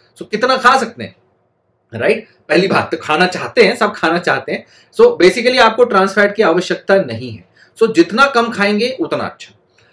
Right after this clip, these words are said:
Guidelines हमें ये बताती हैं कि आपने पूरी मात्रा में पच्चीस से तीस परसेंट calories अपनी fat से ले सकते हैं। यानी आप जितनी भी calories ले रहे हैं, दो हज़ार calories अगर आप ले रहे हैं पूरे दिन में, तो उससे पच्चीस परसेंट यानी पाँच सौ calories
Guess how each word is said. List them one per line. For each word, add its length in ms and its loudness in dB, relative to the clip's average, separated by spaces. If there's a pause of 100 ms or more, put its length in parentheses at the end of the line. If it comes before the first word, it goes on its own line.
(160)
Guidelines 640 4
हमें 160 0
ये 80 4
बताती 460 0
हैं 220 -4 (280)
कि 60 4
आपने 520 4 (160)
पूरी 220 -2
मात्रा 400 2
में 400 -6
पच्चीस 420 -6
से 80 -4
तीस 320 -8
परसेंट 460 -2
calories 400 2
अपनी 240 -4
fat 320 -2
से 260 -4 (280)
ले 220 8
सकते 300 -10
हैं। 120 -16 (240)
यानी 100 -2
आप 260 2
जितनी 280 2
भी 100 -4
calories 400 2
ले 160 0
रहे 140 -2
हैं, 280 -8 (360)
दो 200 6
हज़ार 260 2
calories 420 0
अगर 180 0
आप 200 -2
ले 120 0
रहे 180 0
हैं 200 -6
पूरे 200 -2
दिन 160 -6
में, 180 -8 (280)
तो 80 -4
उससे 280 0
पच्चीस 420 -2
परसेंट 340 0
यानी 160 2
पाँच 320 -2
सौ 100 0
calories 500 0